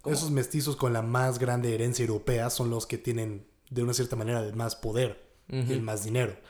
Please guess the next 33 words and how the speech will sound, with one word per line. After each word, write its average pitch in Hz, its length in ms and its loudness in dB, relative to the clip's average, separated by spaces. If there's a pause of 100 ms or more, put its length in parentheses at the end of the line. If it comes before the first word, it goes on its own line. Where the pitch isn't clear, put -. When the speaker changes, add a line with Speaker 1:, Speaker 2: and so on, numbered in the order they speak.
Speaker 2:
Sí, 143 160 -6
casi 143 240 -2
se - 140 0
nos 123 160 0
olvida, 120 440 0
como 117 180 -2
a 110 40 0
la 110 100 -2
mayoría 117 240 0
del 113 120 -2
gobierno 117 320 0
mexicano, 117 640 -2
la 143 80 -4
existencia 123 580 0
de 110 60 -2
los 104 160 -2
indígenas. 117 800 -6
Speaker 1:
Claro, 120 320 -4
que 113 80 -4
ellos 123 180 2
representan 120 680 -2
un 117 280 -4
treinta 117 300 -2
y 107 60 -2
cinco 120 260 -4
por 104 140 -4
ciento 107 320 -4
de 95 80 -6
la 90 100 -10
población 90 400 -8
mexicana, 123 520 -6
en 120 120 -14
teoría. 120 400 -4